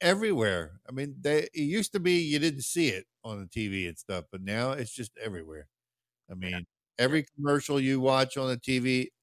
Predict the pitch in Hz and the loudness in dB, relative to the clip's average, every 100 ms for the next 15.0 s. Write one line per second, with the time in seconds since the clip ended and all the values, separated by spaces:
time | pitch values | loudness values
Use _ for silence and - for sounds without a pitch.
0 | _ _ 92 131 127 - - - 175 135 | _ _ -2 2 4 2 -2 0 0 0
1 | - 90 - _ _ _ _ 131 127 120 | -4 -8 -10 _ _ _ _ 2 4 6
2 | 113 101 _ _ _ _ _ _ - 110 | 4 0 _ _ _ _ _ _ 0 2
3 | 95 87 87 - 92 - 95 95 - 101 | 4 2 0 -2 -6 -4 -6 -6 -4 -4
4 | 87 80 82 87 - _ - 135 113 127 | -4 -6 -8 -14 -20 _ 0 2 4 8
5 | 185 185 175 160 113 95 85 127 110 170 | 8 8 6 4 2 -6 -2 -2 4 8
6 | 180 165 151 127 - - 127 131 127 - | 10 10 8 4 -6 -8 0 2 0 -4
7 | - - 156 214 - 208 208 180 170 165 | -8 2 6 6 6 6 8 8 6 2
8 | 165 175 170 170 156 147 143 147 135 120 | 2 4 6 6 4 4 4 2 2 2
9 | 127 135 - 104 90 85 95 101 98 101 | 4 4 2 0 0 -2 -2 0 0 -2
10 | - 117 107 98 90 110 127 107 92 123 | -6 -2 -2 -2 -4 -6 -2 -4 -2 -4
11 | 117 - _ _ - 117 117 127 120 110 | -4 -6 _ _ -2 0 4 4 2 0
12 | 117 123 113 98 85 90 92 90 90 - | 0 0 0 -4 -8 -6 -6 -6 -10 -6
13 | 117 117 120 110 127 107 - _ 135 135 | -6 -2 0 4 4 2 -6 _ -2 -2
14 | 107 101 107 110 - 92 131 117 - - | -4 -4 -2 -2 -6 -8 -8 -12 -18 -14